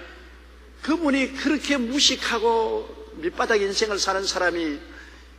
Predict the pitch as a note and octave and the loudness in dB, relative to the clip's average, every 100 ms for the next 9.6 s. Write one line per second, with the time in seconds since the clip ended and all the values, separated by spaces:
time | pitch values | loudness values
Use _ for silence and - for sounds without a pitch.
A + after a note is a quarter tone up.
0 | - F#3+ A#3+ B3+ C#4 C4 B3 A#3+ A#3 G#3+ | -4 2 4 4 4 2 0 0 2 2
1 | G#3+ G3+ G3 A#3 B3+ B3 A3+ - G3 G#3 | 2 2 4 4 4 4 2 2 2 2
2 | G#3 G#3 F#3 F#3+ F3+ F#3+ F#3+ F3 E3+ E3 | 0 0 4 2 6 6 6 4 2 0
3 | D3 C#3+ B2 - - - - E3 F#3+ B3 | -2 -4 -4 -12 -18 -18 2 8 8 10
4 | A#3 G#3+ G#3+ G#3 G#3 G3+ F#3 F3+ F3+ F3+ | 8 10 10 10 6 4 6 8 8 4
5 | - A3+ A3 F3+ E3+ E3+ D#3+ D3 B2+ - | 6 8 8 4 2 2 2 0 -2 -6
6 | - - - C4+ C4+ - F#3+ F#3+ F3 F#3+ | -12 -4 2 4 4 6 6 6 6 4
7 | F3+ F3+ E3 F#3 A3+ G#3+ F#3 F3+ E3+ E3 | 6 4 4 6 6 4 2 2 2 2
8 | D3+ D3+ A3+ A#3 G#3 E3+ E3 D#3+ E3 D3 | 2 2 2 4 2 2 0 0 2 2
9 | D3 D#3+ F3 F3+ B2+ | 2 0 -2 0 -2